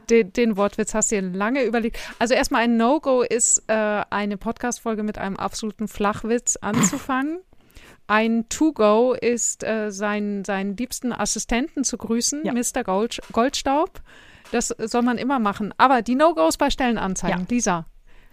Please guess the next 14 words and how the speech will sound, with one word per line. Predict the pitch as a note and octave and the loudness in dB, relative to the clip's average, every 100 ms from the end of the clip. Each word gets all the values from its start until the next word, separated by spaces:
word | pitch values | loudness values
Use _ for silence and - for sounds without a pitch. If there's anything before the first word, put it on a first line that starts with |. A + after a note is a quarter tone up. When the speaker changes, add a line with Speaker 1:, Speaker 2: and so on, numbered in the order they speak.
| - | -10
Speaker 1:
leg | B3+ C4+ | -6 -2
los. | A#3+ G3 | 0 2
Speaker 2:
No-Go | G#3 D4+ D4+ C#4+ | 2 2 2 0
der | C4 | 2
Stellenanzeige. | - G3+ A3 - D4+ F#3 D#3+ E3 - | 2 4 4 2 0 -2 -4 -8 -14
Speaker 1:
<laughs> | - - | -20 -10
Speaker 2:
Zur | - F#4 | -2 0
Erweiterung | C#4 A3 A3 D#4 E4 D4 D4 C#4 | 0 4 4 2 -2 -2 -2 -2
unseres | B3 C#4+ C#4+ C#4 C#4 - | -2 -2 0 -2 -2 -4
Betriebs | A3+ - A#3 C#4 C#4+ - | -6 -4 0 0 -2 -6
suchen | A3+ G#3 B3 B3+ B3+ A#3+ G#3+ | -4 -2 -2 0 2 2 2
wir | A3+ A3+ - | 2 2 2
einen, | F#3+ G#3 A3 A3 | 2 2 2 2
eine. | - F#3+ F#3+ D3+ D#3 | 2 2 2 0 -4